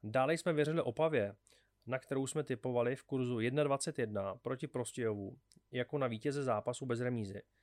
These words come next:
Posledním zápasem bylo fotbalové utkání Randers Freja proti Midland. Zde jsme vsázeli na neprohru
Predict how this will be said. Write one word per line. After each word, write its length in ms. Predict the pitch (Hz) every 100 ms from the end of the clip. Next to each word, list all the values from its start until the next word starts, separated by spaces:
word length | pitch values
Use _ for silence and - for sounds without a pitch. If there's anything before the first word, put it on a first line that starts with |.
| _ _ _ _ -
Posledním 520 | 127 175 180 196 196
zápasem 520 | 139 113 123 - 131
bylo 160 | 135 135
fotbalové 560 | 143 131 135 151 165
utkání 600 | 120 110 123 104 98 107 113
Randers 380 | 117 131 156 -
Freja 440 | 139 110 98 107 -
proti 260 | 123 120
Midland. 580 | 131 127 131 101 104 139 _ _ _ _ - - -
Zde 160 | 110
jsme 200 | 139 190
vsázeli 580 | 165 143 120 117 127 135
na 140 | 127 117
neprohru 520 | 117 - 131 135